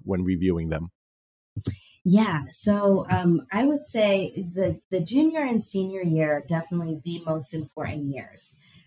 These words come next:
Speaker 2: We definitely don't wanna see students that fall off the map,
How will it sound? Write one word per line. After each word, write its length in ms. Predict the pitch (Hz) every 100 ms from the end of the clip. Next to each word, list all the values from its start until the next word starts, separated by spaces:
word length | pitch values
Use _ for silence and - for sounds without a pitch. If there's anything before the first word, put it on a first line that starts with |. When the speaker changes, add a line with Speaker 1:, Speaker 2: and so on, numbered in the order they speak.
| _
Speaker 2:
We 180 | 165 170
definitely 420 | 180 190 247 240
don't 260 | 220 202 196
wanna 180 | 196 202
see 220 | - 202
students 580 | - - 185 180 180 -
that 320 | 165 160 -
fall 280 | 175 180 185
off 260 | 185 190 - _ _ _ _ _
the 140 | 185
map, 380 | 190 175 170 170